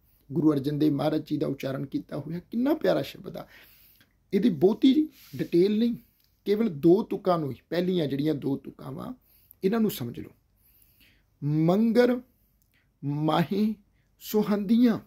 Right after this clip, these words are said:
ਹਰ ਪਿਰ ਸੰਗ ਬੈਠੜੀਆਂ, ਤਿਨ ਕੀ ਸ਼ੋਭਾ ਕਿਆ ਗਣੀ,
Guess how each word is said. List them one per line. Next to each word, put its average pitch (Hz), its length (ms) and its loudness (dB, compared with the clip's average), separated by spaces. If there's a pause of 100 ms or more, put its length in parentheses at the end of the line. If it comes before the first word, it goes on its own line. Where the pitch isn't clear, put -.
(1800)
ਹਰ 220 220 2
ਪਿਰ 254 320 0
ਸੰਗ 214 320 -2
ਬੈਠੜੀਆਂ, 180 960 0 (1160)
ਤਿਨ 269 220 2
ਕੀ 226 280 0
ਸ਼ੋਭਾ 175 480 4
ਕਿਆ 156 380 0
ਗਣੀ, 151 440 0